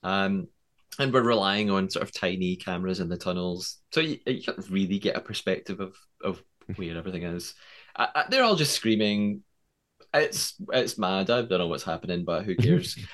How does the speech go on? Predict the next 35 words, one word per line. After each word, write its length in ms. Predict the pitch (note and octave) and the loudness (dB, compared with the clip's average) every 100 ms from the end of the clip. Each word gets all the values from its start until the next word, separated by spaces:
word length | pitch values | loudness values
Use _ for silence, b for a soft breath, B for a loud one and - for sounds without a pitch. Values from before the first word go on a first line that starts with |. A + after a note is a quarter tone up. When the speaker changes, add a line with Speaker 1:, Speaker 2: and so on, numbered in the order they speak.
| B B B | B B B
Speaker 1:
And 480 | C3 D3 D3+ D3+ D3 - _ _ _ _ | 0 4 4 2 0 -6 _ _ _ _
there's 160 | D#3 E3+ | 2 4
a 60 | F#3+ | 6
moment 280 | F#3 A#3 E3 | 6 4 4
where 100 | D#3+ | 2
Charlotte 640 | - A#2 A#2+ A#2+ A#2 A#2 | 4 4 4 4 2 0
tries 420 | - A#2+ A2+ A#2+ A#2+ | -2 0 2 2 0
to 100 | G#2+ | 0
get 160 | G#2 | 0
the 60 | G2 | 0
shield, 560 | - G#2+ F#2 F2+ F#2 - | 0 0 0 -2 -6 -8
but 300 | - G#2 G#2 - C3+ | 2 2 2 0 -2
<laughs> 120 | - | 0
she 240 | D#3 - | 2 2
can't 360 | D#3+ D#3+ E3+ - - | 0 0 -2 -4 -12
find 420 | - - A2 F3+ F#2 | -8 0 2 2 4
it. 300 | F2 - - B B B B B B _ | 2 0 -4 B B B B B B _
And 120 | D3 D3 | -2 0
so 220 | - F#3 | 4 4
just 240 | F#3+ F3 | 4 4
ditches 320 | C#3 A#2+ - A2+ | 2 2 2 2
it 120 | G2+ | 4
eventually 640 | G2 G#2 - F2 D#2+ A2+ - _ _ _ _ _ _ _ | 2 2 -2 -2 -2 -4 -8 _ _ _ _ _ _ _
until 720 | D3 C#3 A#2+ F#2 G2+ B2+ C3+ _ _ _ _ _ _ | 0 2 4 4 4 2 -4 _ _ _ _ _ _
a 20 | |
few 140 | - G2+ | -2 0
moments 280 | G2 - | 0 0
later, 220 | G#2 - G2+ | -2 0 -2
Harry 420 | - A2 E3+ E3 | 0 0 2 2
glances 460 | C3+ G#2+ A2+ A2+ | 2 2 0 0
in 200 | G#2 F#2 G2 | 2 2 2
and 120 | G2+ | -2
he 220 | - E3+ | -4 -4
sees 300 | - D3+ B2 | 0 2 4
it 180 | G#2+ | 2